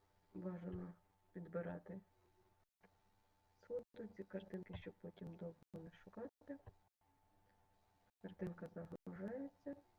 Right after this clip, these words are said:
І переходимо до останнього елементу. У нас і формула, і назва функції, і сама фу-,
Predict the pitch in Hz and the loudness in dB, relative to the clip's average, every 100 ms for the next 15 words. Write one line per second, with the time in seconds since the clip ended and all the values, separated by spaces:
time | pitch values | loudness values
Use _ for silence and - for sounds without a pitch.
0 | - - - - - - - - - - | -20 -20 -20 -20 -20 -20 -20 -20 -20 -20
1 | - - 277 - 214 202 208 196 175 175 | -18 -4 -2 2 2 4 6 6 6 4
2 | 175 185 180 - - - - - 190 196 | 4 4 4 -2 -18 -20 -20 0 2 4
3 | - 185 175 175 175 185 185 220 294 311 | 4 4 4 4 4 6 6 6 6 4
4 | - - 277 - - - - - - - | 2 -2 -2 -2 -10 -16 -16 -20 -20 -20
5 | - - 214 208 190 180 - - 240 226 | -12 2 8 10 8 4 -8 -10 -8 -8
6 | - 214 214 196 190 180 175 165 175 180 | -2 2 6 6 6 6 4 4 2 0
7 | 180 208 220 - 240 - - - 226 208 | 0 0 0 2 2 2 -4 -2 0 0
8 | - - 202 190 - - - - - - | 0 6 6 6 0 -20 -20 -18 -14 -14
9 | - - - - 180 214 240 - | -14 -16 -8 0 4 4 4 -2